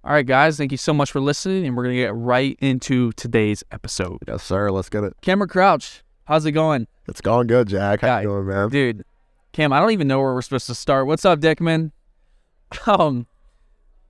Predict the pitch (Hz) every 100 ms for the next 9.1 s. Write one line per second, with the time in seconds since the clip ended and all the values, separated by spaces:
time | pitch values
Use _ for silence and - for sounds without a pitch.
0 | _ _ _ 175 175 147 180 170 165 202
1 | 190 175 160 - 147 135 147 123 95 -
2 | 117 117 101 - 131 135 123 127 - 147
3 | 156 190 170 139 123 123 120 113 107 113
4 | 104 - 82 - _ _ - 107 95 101
5 | 151 143 113 113 110 110 101 98 - 95
6 | - 95 71 90 107 - - _ _ _
7 | _ _ _ _ 90 90 135 127 131 120
8 | 101 104 90 73 - 123 131 135 156 135